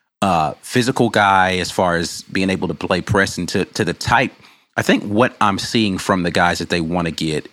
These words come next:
is we're, we're going to definitely be playing more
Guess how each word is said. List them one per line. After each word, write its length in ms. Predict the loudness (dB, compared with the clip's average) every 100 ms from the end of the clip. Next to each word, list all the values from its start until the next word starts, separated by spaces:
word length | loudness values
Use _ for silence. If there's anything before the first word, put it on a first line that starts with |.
| -4
is 400 | -2 -2 -4 -4
we're, 140 | -4
we're 120 | -4 -2
going 280 | 0 2
to 80 | 0
definitely 500 | 0 0 0 -2 -4
be 140 | -6 -10
playing 400 | -6 -2 -2 -2
more 800 | -4 0 0 2 2 0 -2